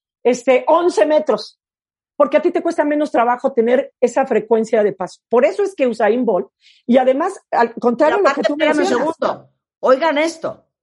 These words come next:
Speaker 2: ¿Ubican lo que son dos metros sesenta y tres? O sea, una cama king mide dos metros de ancho. Dos sesenta y tres es la zancada de Usain Bolt.
Speaker 1: De Usain Bolt,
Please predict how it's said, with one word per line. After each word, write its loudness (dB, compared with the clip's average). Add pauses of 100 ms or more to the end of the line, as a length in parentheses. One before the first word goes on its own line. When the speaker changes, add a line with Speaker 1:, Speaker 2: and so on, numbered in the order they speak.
(540)
Speaker 2:
¿Ubican 0
lo 2
que -4
son -2 (500)
dos 0
metros -4 (300)
sesenta -4
y -4
tres? -6 (180)
O -20
sea, 0
una -2
cama 0
king -6 (220)
mide -2
dos -6
metros -8
de -8
ancho. -12 (680)
Dos 0
sesenta -4
y -4
tres -6 (220)
es 4
la 0
zancada 0
de 0
Usain -2
Bolt. 0 (140)
Speaker 1:
De -12
Usain -12
Bolt, 0